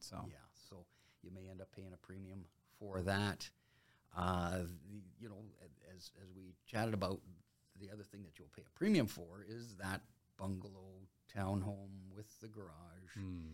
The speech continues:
Speaker 2: Whether it's condominium or whether it's freehold, there's a few, uh, of the freeholds around. There are more condominiums, but again, because there's such a limited supply of them, the demand is just, uh, fierce.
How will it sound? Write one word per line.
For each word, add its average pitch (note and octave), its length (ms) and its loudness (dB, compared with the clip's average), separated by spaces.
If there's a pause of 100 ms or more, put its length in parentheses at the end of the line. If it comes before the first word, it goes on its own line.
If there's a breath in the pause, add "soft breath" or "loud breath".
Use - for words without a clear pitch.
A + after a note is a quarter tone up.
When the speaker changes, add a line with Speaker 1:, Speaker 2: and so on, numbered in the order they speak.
(680 soft breath)
Speaker 2:
Whether A2+ 300 6
it's A#2 120 4
condominium A#2+ 500 10
or G#2 140 8
whether A2 280 12
it's G#2+ 120 6
freehold, A#2 440 8
there's G#2+ 180 2
a F2 60 -10
few, G#2+ 500 -6 (340)
uh, F#2 460 -14
of G#2 60 -12 (100)
the G#2 60 -12
freeholds G#2+ 420 -8
around. G2+ 300 6
There F#2+ 100 6
are F#2 80 -4 (320)
more G#2+ 340 -4
condominiums, G2+ 600 6 (200)
but F#2 240 -8 (400)
again, A#2 260 -10 (100)
because A2+ 260 -14
there's F#2 180 -18 (140)
such D#3 240 -10
a G#2 40 -10
limited G#2+ 300 -8
supply A2 400 4
of A2+ 160 6
them, G#2 240 -2
the F#2+ 100 -10 (140)
demand F#2+ 480 -12
is F2 240 -18
just, - 260 -18 (160)
uh, - 260 -16 (440)
fierce. - 420 -16